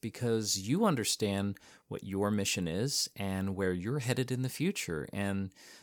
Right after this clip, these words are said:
the stronger that you can communicate that, the more that enthusiasm is gonna show up in the interview.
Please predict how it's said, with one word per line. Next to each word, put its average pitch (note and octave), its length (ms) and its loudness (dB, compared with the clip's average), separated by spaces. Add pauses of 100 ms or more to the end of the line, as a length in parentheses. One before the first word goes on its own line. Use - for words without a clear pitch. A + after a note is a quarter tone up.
(100)
the - 80 -2
stronger A#2+ 640 4
that F#2 140 2
you G#2 160 -4
can - 180 -6
communicate G2+ 840 0
that, F#2+ 400 0
the A2 80 -2
more A2 500 2
that G#2 240 0
enthusiasm A2+ 880 0
is - 80 -4
gonna G#2 140 0
show F#2+ 220 2
up F2 140 -4
in F#2+ 60 -4
the G#2+ 140 -2
interview. E2 440 -2